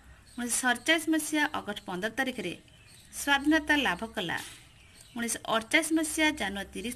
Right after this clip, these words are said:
ତାରିଖ ଶୁକ୍ରବାର ସନ୍ଧ୍ୟାରେ ନାଥୁରାମ ଗଡ଼ସେ ନାମକ ଜଣେ ଆତତାୟୀଙ୍କ ଗୁଳିରେ ଗାନ୍ଧିଜୀ ପ୍ରାଣ ହରାଇଲେ। ଏହା ହିଁ ଥିଲା ବିଧିର ବିଡ଼ମ୍ବନା। ଆସନ୍ତୁ ଜାଣିବା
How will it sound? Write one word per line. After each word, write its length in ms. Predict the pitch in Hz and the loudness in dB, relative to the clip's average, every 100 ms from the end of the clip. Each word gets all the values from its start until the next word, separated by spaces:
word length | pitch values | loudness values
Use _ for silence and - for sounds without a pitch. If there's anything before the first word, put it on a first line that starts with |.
| - | -4
ତାରିଖ 220 | 277 269 - | -4 -4 -8
ଶୁକ୍ରବାର 520 | 208 - 247 247 254 254 | -10 -8 -4 2 2 2
ସନ୍ଧ୍ୟାରେ 460 | 196 175 175 160 175 247 - - - - - - - | -4 -8 -6 -6 -6 -8 -14 -20 -20 -20 -20 -16 2
ନାଥୁରାମ 520 | 247 269 277 330 320 294 | 10 10 8 2 4 2
ଗଡ଼ସେ 240 | 202 - 285 | 0 0 4
ନାମକ 300 | 294 285 - 277 233 | 4 2 -2 -4 -2
ଜଣେ 220 | 196 185 - - - - - - - - | -2 -2 -6 -12 -20 -20 -20 -20 0 4
ଆତତାୟୀଙ୍କ 500 | 226 294 302 294 294 269 240 | 4 4 4 4 4 -2 -4
ଗୁଳିରେ 340 | 196 185 180 208 285 - - - - - - 208 233 | -4 -4 -2 -2 -4 -10 -20 -20 -20 -20 -16 -2 6
ଗାନ୍ଧିଜୀ 560 | 233 262 285 254 269 269 - | 6 6 0 -2 -2 -4 0
ପ୍ରାଣ 200 | 185 180 196 | 2 2 0
ହରାଇଲେ। 420 | 254 226 175 - - - - - - - - | 0 0 -2 -6 -10 -20 -20 -20 -20 -20 -8
ଏହା 260 | - 320 339 359 | 2 4 6 6
ହିଁ 80 | 339 | 4
ଥିଲା 240 | 247 202 170 - - - - - - - - | 2 4 4 2 -12 -20 -20 -20 -20 -16 -6
ବିଧିର 380 | 214 190 220 208 185 | -6 -4 -2 0 -2
ବିଡ଼ମ୍ବନା। 520 | 175 175 190 233 190 160 - - - - - - - - - - - - - - - 214 | -4 -4 -2 -2 -2 -6 -10 -20 -20 -20 -20 -20 -20 -20 -20 -20 -20 -20 -20 -14 0 0
ଆସନ୍ତୁ 260 | 214 269 214 | 2 -2 -4
ଜାଣିବା 260 | 165 208 | -6 -6